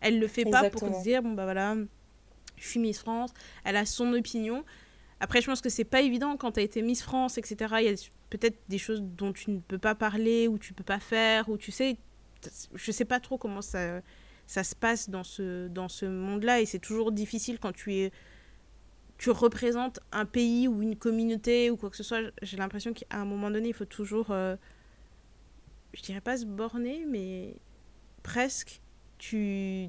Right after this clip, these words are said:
Speaker 1: t'es pas f-, je sais pas, je sais pas comment le dire, là, je perds mes, mon, mes mots.
Speaker 2: Mhm.
Speaker 1: Mais je trouve qu'elle est, euh, malgré tout, elle reste authentique. Tu vois les choses qui lui plaisent, tu vois les choses qui lui plaisent pas,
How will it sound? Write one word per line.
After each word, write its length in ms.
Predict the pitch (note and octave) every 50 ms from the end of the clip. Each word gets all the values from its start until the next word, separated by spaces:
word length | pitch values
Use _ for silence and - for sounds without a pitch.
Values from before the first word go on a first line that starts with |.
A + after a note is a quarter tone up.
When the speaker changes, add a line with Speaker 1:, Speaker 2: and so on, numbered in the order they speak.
| F3 -
Speaker 1:
t'es 100 | - G#3
pas 120 | - A3+ A3+
f-, 240 | A3 - - - - - - - - - - - - - - - -
je 80 | - -
sais 80 | G#3
pas, 160 | - F#3+ F#3 - -
je 160 | - - - A3+
sais 140 | - A#3+
pas 100 | A3 C4
comment 240 | C4 - A#3+ A3+ G#3+
le 160 | G#3 G3+ G3+
dire, 240 | G3 F#3 - A#3 B3
là, 100 | A3+ G#3+
je 180 | G#3 F#3 F#3 F#3 F#3 -
perds 220 | - A3+ A3+ A3 G#3+
mes, 320 | G#3+ G3+ G3 F#3+ F#3+ F#3+
mon, 500 | F#3+ F#3+ G3 G3+ G3 G3 F#3+ F#3+ F#3+ F#3
mes 180 | F#3 F#3+ F#3+ F#3+
mots. 220 | G3 A3 C4+ D4+ - - - - - - - - - -
Speaker 2:
Mhm. 300 | A#3+ A#3 A3+ A#3+ A3+ G#3
Speaker 1:
Mais 120 | A3+ A#3+
je 140 | A3 A3 A#3
trouve 300 | A3+ - - D#4 D#4 -
qu'elle 200 | - A3+ F#3+ G3
est, 300 | G3 G#3 G#3+ G#3+ G#3+ G#3 G3
euh, 360 | F#3+ F#3+ F#3 F3+ F#3 F#3 - - - - - - - - - - - - - -
malgré 600 | G#3 G#3+ A3+ A#3+ C4 C4 A#3 C4 B3 A#3+ C4 A#3
tout, 320 | - - - D#4 F#4+ G#4+ - - - - - - - - - - - - -
elle 160 | - A3+ A3
reste 280 | A3 A3 B3 A#3+ - - - -
authentique. 560 | C4 C4 B3 C4+ C4+ B3+ - - C4+ A#3 - -
Tu 320 | - - A#3 G#3+ G3 F#3+ F3
vois 220 | F3 F#3+ C4+ C#4+
les 80 | C#4+ C4+
choses 240 | A#3 - B3+ A#3 -
qui 140 | - A#3
lui 100 | G#3+ G#3
plaisent, 300 | G3 - - A#3 C#4 D4+
tu 120 | - - -
vois 120 | G3+ A3 B3
les 80 | B3+
choses 240 | A#3 - B3 A#3+ -
qui 100 | - A3
lui 120 | G3+ G3+
plaisent 260 | G3 - G3+ G3 - -
pas, 240 | - G#3+ A3+ C#4+